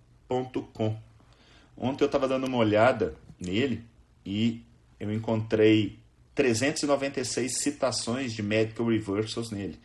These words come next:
Então, por exemplo, ele, ele coloca aqui, ó, essa primeira que ele coloca são de estratégias pra revascularização do, do infarto agudo do miocárdico. Depois ele coloca aqui de onde tem, qual que é a fonte, o sumário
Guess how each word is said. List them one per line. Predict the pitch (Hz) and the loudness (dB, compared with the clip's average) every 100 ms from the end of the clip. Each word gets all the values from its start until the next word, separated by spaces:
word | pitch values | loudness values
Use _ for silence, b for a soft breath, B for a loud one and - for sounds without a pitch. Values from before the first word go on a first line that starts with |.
| B B B - | B B B -20
Então, | - | -14
por | - | -10
exemplo, | 123 131 113 | -6 -4 -4
ele, | 113 - | -6 -10
ele | 113 | -8
coloca | 110 113 120 113 | 0 0 0 -4
aqui, | - 107 | -2 -2
ó, | - B B B | -2 B B B
essa | - 110 - | -6 -4 -4
primeira | - 95 110 113 | -4 -2 0 0
que | 107 | -2
ele | 104 | -4
coloca | - 101 110 123 123 117 - | -4 0 2 0 -2 -8 -4
são | 120 117 113 - | -2 -2 -4 -8
de | - 110 | -8 -6
estratégias | 113 120 113 - 117 135 107 90 - - B B B | -2 -2 0 4 4 4 0 -4 -6 -12 B B B
pra | - 104 107 | -2 2 2
revascularização | 110 117 123 - 120 120 110 127 131 131 b b b _ | 2 2 2 2 2 2 0 -2 -6 -8 b b b _
do, | - 95 101 104 98 78 - - | -20 -6 -2 -2 -2 -6 -12 -6
do | 107 | -4
infarto | - 117 127 | 0 0 2
agudo | 107 117 110 | 2 2 0
do | 98 | -4
miocárdico. | 107 113 110 113 131 151 113 - - B B B | -2 0 0 0 0 0 -4 -8 -12 B B B
Depois | 127 120 165 | -4 0 0
ele | 170 | 2
coloca | 151 139 - | 2 0 -2
aqui | 113 120 | -4 -6
de | 110 | -2
onde | 113 117 | -2 -4
tem, | - 107 110 101 - _ - _ | -4 -2 -2 -4 -10 _ -20 _
qual | - 113 | -2 -2
que | 113 | 0
é | 90 | -4
a | |
fonte, | - 127 156 151 123 - | -4 -2 0 0 -4 -6
o | 104 | -6
sumário | - 110 101 107 131 123 104 90 | -6 -6 -2 0 2 2 0 -4